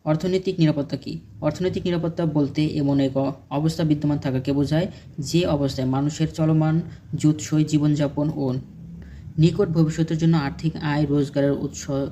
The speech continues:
উৎসের নিশ্চয়তা ও সমর্থ থাকে। বিশ্ব পরিবেশ দিবস পালিত হয় পাঁচ জুন। কবে জাতিসংঘ সর্বজনীন মানবাধিকার ঘোষণা করে? উনিশশো আটচল্লিশ সালে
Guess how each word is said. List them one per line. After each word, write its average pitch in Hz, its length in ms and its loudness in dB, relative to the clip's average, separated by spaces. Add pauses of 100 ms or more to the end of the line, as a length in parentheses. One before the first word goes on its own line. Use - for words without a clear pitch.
উৎসের 165 440 -4 (380)
নিশ্চয়তা 165 520 2
ও 143 400 -2 (200)
সমর্থ 151 360 0
থাকে। - 360 -8 (340)
বিশ্ব 151 200 0
পরিবেশ 160 360 2
দিবস 139 200 -2
পালিত 139 260 -4
হয় 156 200 -4
পাঁচ 147 160 -2 (320)
জুন। 165 260 0 (340)
কবে 143 260 2
জাতিসংঘ 156 500 0
সর্বজনীন 156 540 2
মানবাধিকার 147 680 0 (840)
ঘোষণা 135 320 -2
করে? 120 160 -2
উনিশশো 143 280 -2
আটচল্লিশ 160 360 0
সালে 160 220 0